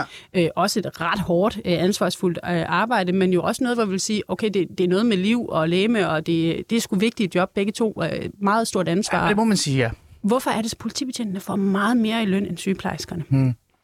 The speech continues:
Speaker 2: Og det har jo været deres argument for, at de skal stige, og at det her lønhierarki, som blev sat tilbage i nitten niogtres af nogle politikere,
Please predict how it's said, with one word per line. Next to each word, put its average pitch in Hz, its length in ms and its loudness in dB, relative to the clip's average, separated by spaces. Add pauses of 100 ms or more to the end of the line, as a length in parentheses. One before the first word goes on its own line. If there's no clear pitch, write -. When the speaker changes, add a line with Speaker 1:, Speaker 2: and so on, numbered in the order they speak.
Speaker 2:
Og - 40 2
det 208 100 2
har 233 40 4
jo 226 80 4
været 190 240 0
deres 202 260 0
argument 190 440 0
for, 196 320 0
at - 160 -8
de - 100 0
skal - 180 -6
stige, 254 400 0 (300)
og 196 80 2
at 196 80 0
det 226 80 0
her 220 80 2
lønhierarki, 214 880 0
som 185 220 0
blev 160 160 -2
sat 220 240 0 (100)
tilbage 170 320 0
i - 20 4
nitten 185 300 2
niogtres 185 520 0
af 196 60 0
nogle 160 140 0
politikere, 190 460 0